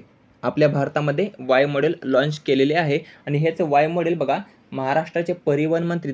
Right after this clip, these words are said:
तसेच एमएसआरटीसीचे अध्यक्ष प्रताप सरनाईक यांनी ती कार खरेदी केलेली आहे बघा. आता मा-, भारतातील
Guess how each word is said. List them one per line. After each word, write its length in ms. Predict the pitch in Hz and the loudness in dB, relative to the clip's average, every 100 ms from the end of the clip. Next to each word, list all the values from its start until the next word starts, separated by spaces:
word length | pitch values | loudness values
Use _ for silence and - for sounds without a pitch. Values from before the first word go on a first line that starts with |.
| 147 | -6
तसेच 240 | 156 165 | -6 -6
एमएसआरटीसीचे 880 | 143 143 156 - 135 143 151 151 170 | -4 -4 -4 0 0 0 -6 -6 -6
अध्यक्ष 460 | - 160 143 151 165 | -2 -2 0 -2 -2
प्रताप 600 | 156 - 185 156 156 170 | -4 0 0 0 -2 -2
सरनाईक 580 | 160 180 160 156 135 131 | -2 0 0 0 0 -2
यांनी 220 | 131 175 | -2 -4
ती 160 | - | -4
कार 360 | 151 - 135 147 156 | -6 -2 -2 -2 -4
खरेदी 360 | - 131 131 151 | -2 0 0 -2
केलेली 320 | 151 135 123 | -2 -2 0
आहे 100 | 117 | -2
बघा. 120 | 139 214 - _ _ - _ _ _ _ _ - - | -4 -6 -12 _ _ -20 _ _ _ _ _ -20 -6
आता 300 | 147 151 202 196 | -4 0 0 0
मा-, 400 | 139 135 131 131 | 0 2 2 2
भारतातील 460 | 147 156 190 196 | 2 2 2 2